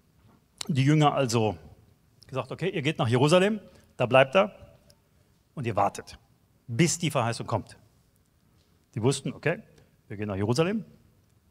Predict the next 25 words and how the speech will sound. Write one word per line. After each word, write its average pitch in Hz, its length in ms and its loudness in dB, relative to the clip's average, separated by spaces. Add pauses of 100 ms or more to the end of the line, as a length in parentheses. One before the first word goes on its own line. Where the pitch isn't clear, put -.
(560)
warten 101 240 -6
bis 110 100 -6
Shavuot. - 380 -6 (1000)
Die 117 60 -6
Stadt - 240 -2
war 107 100 0
gestopft - 380 -8
voll. 175 260 2 (540)
Sie 104 160 -12
waren 110 160 -2
in 123 100 -6
einem 113 100 0
Raum 117 200 4
mit 113 80 -2
hundertzwanzig 127 440 -2
Leuten, 139 220 0
was 120 100 -4
an 123 100 -4
und 107 80 -4
für 113 100 -4
sich 147 140 -6
schon 101 220 -8
ein 98 60 -6
Wunder 107 240 -4
war, 127 340 -4